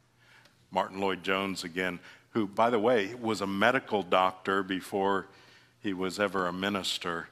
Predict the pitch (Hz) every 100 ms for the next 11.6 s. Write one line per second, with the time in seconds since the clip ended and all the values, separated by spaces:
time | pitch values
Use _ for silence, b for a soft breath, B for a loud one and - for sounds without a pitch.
0 | _ - 110 120 95 104 95 - - b
1 | b b b b b b b _ _ _
2 | _ _ _ _ - 92 - 104 98 92
3 | 92 101 92 90 87 85 - 92 90 90
4 | 104 92 - - _ b b b b b
5 | _ - 147 180 98 - 117 127 - -
6 | 104 90 107 - 101 95 90 92 90 90
7 | - - 95 85 80 - - b b b
8 | b b b b b b _ 98 104 -
9 | 110 104 113 120 117 107 98 101 117 110
10 | 101 92 110 104 - - 90 - 85 85
11 | - 87 73 - - -